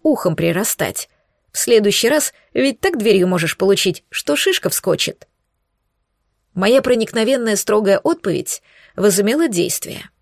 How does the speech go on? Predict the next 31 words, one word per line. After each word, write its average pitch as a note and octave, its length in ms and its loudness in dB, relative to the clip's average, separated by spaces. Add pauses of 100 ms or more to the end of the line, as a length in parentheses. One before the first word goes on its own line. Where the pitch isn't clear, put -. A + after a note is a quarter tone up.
(680)
Патрисия G3+ 540 2
раскраснелась F#3+ 840 -2
еще F#3+ 320 0
сильнее F3 580 -2 (320)
и - 100 -4
скромно E4 380 -2
потупилась. - 800 -6 (440)
Ну, C#4 180 -2
точь-в-точь - 600 0
маленький A#3+ 380 2
ребенок, F#3+ 400 2
который F#3+ 320 0
попался G3 420 0
на F3 120 -2
шалости F#3+ 600 0 (220)
и G3 120 0
держит G#3+ 400 2
ответ F#3+ 320 0
перед F#3+ 260 2
родителями. F3+ 760 0 (500)
Правда, F3+ 300 2
Патрисия F#3 560 0
сама F#3+ 320 -2
мне D4 160 0
в D#3 100 -2
матери F3+ 320 0
годится, E3+ 540 -2 (240)
если G3+ 320 0
не G3+ 160 0
в G#3 40 -4
бабушке. - 640 -2